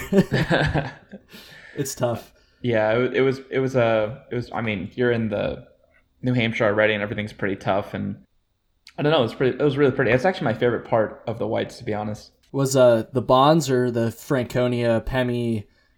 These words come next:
Speaker 1: uh, area in general?
Speaker 2: Uh, prob-, no, the Bonds,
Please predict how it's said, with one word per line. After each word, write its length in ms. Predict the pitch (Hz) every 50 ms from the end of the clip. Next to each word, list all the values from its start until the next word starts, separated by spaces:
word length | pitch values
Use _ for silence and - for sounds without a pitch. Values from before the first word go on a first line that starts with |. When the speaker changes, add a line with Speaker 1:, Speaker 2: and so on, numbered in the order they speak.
| _ -
Speaker 1:
uh, 380 | - 120 117 113 107 101 104 - -
area 340 | 120 120 117 117 113 113 110
in 120 | 104 104
general? 460 | 107 113 104 110 123 131 135 135 - _ _ _ _ _ _ _ -
Speaker 2:
Uh, 280 | 143 143 143 139 139
prob-, 360 | 131 - 160 170 170 - - -
no, 180 | 180 190 175 139
the 100 | 151 143
Bonds, 560 | 123 127 131 151 160 139 127 - - -